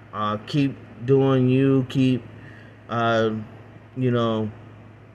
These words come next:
if you have dreams, man, just do it to the fullest. Don't let no one stop you from doing it. Don't let yourself from, you know, from not doing what, you know, your dreams of.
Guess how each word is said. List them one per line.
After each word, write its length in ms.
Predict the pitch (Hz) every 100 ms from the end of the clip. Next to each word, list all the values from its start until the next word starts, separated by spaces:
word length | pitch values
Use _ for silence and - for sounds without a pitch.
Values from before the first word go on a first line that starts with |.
| -
if 140 | 113
you 160 | 123 139
have 260 | 139 131 120
dreams, 460 | 131 139 135 123
man, 320 | 123 127 127
just 220 | 120 117 113
do 220 | 135 135
it 140 | 127
to 100 | 135
the 100 | 117
fullest. 680 | 107 117 143 135 135 123 - - - - -
Don't 220 | 127 131 127
let 180 | 123
no 100 | 123
one 220 | 123 120 113
stop 440 | - 143 139 135
you 240 | 131 127 123
from 280 | 113 110
doing 320 | 113 135 139 131
it. 160 | 123
Don't 220 | 117 117
let 200 | 113 107
yourself 840 | 107 107 - 127 120 - 147 147 127 - - - - - - - - -
from, 260 | 123 123 123 - - -
you 200 | 143 135
know, 280 | 127 123 117 107 - - - - - - - - - - -
from 360 | 127 120 117 120
not 300 | 135 123 139
doing 400 | 135 131 127 123
what, 120 | 120 - - 127
you 200 | 123 123
know, 200 | 117 117
your 180 | 113 113
dreams 500 | 110 127 120 117 107 - - - - - - - - - -
of. 400 | 147 131 117